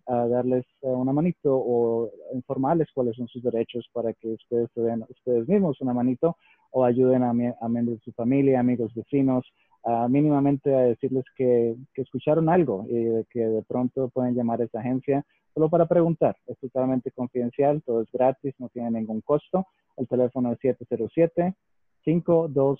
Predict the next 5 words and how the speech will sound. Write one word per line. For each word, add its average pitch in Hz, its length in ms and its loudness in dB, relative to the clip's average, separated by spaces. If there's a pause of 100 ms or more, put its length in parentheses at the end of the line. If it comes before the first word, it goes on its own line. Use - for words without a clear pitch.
(140)
ocho, 160 480 0 (200)
nueve 131 580 0 (140)
nueve 120 580 -2 (100)
cuatro 113 600 -4
uno. 170 340 0